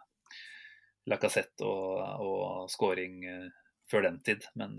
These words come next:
vi må jo bruke litt grann tid på å prate om hva er det egentlig som skjer mot, eh, mot slutten i dag, hvor, eh, vi har alle forutsetninger for å kontrollere kampen ut, men gi fra oss initiativet da.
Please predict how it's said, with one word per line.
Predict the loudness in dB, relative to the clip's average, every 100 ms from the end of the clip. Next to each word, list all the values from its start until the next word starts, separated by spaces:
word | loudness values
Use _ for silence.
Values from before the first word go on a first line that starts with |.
| -8 -6
vi |
må | -4 -2
jo | -2
bruke | 0 -2
litt | -4 -4
grann | -6
tid | -6 -8 -4
på | -2
å | -2 -4 -10 _ -20 -20 -20 -20 _ 8
prate | 10 10
om | 8
hva | 6 4
er | 2
det | 2
egentlig | 2 -2 -8
som | -2
skjer | 0 0 -2 -10 -10
mot, | -10 -10 _ -4
eh, | -4 -4
mot | -2
slutten | -2 -2 -4 -6
i | -4
dag, | -4 -6 -12 -10
hvor, | -6 -6
eh, | -6 -8 -8 -10 -14 -18 _ -8
vi | -6
har | -2 -4 -6 _ _ _ _
alle | 8 8 2
forutsetninger | 0 0 -4 -4 -6 -4
for | -4
å | -2 -2
kontrollere | -4 0 2 2
kampen | 0 -6 -8 -10
ut, | -8
men | -8 -8 -8
gi | -4 -4
fra | -2 -4
oss | -4
initiativet | -4 -2 -2 -2
da. | -4